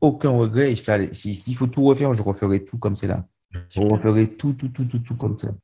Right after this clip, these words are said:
Speaker 1: Ouais, mais ça, c'est moi, hein. Je
Speaker 2: Oui.
Speaker 1: referai tout.
Speaker 2: Ok, mais c'est, c'est, c'est dire que finalement, tu comprends le sens, euh, dans, dans chacune des choses que t'as vécues et que, enfin, voilà, tu, tu te réappropries un petit peu les choses que, sur lesquelles t'as pas eu de contrôle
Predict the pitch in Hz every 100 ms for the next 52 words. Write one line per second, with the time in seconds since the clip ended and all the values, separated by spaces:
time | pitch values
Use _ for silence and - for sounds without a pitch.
0 | - 92 - - 92 117 123 104 95 131
1 | - _ _ _ _ 95 98 98 101 95
2 | 101 - _ _ - 180 - 170 _ 180
3 | 175 180 170 - 170 - - - 180 185
4 | 196 175 - 180 196 202 - 175 - 180
5 | 180 - 180 - 165 156 160 156 156 156
6 | _ _ - 170 185 175 190 175 180 -
7 | - 160 156 - 240 - _ _ _ _
8 | - 160 - 151 160 156 156 180 190 -
9 | 170 156 156 - - 156 160 - 175 196
10 | 196 190 - 196 - - 214 196 175 -
11 | - 190 180 165 175 170 - 165 165 -
12 | 175 165 175 170 165 165 - 165 - 220
13 | 208